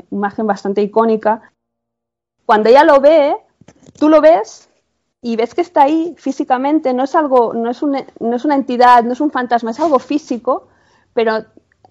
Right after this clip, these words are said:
también tiene una parte extraña, es como, como que está ahí, pero no,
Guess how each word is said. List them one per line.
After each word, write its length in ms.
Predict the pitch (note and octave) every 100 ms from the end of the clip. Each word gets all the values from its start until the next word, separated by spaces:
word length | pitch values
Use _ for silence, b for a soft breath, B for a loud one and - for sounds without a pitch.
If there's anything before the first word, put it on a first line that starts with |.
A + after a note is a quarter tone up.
| -
también 300 | - A#3 C4
tiene 180 | C#4 D4+
una 160 | D4 C4
parte 720 | C4 C4 D4+ C#4+ A3+ G#3 -
extraña, 640 | A3 - A#3+ A#3 A3+ F#3+
es 100 | G3
como, 800 | _ B3 A#3 G#3+ G#3 G3+ F#3+ F#3 F#3
como 240 | G#3 F#3
que 80 | F#3+
está 240 | A3 -
ahí, 200 | C#4+ D#4+ F4+ -
pero 160 | A#3+ A#3
no, 140 | A#3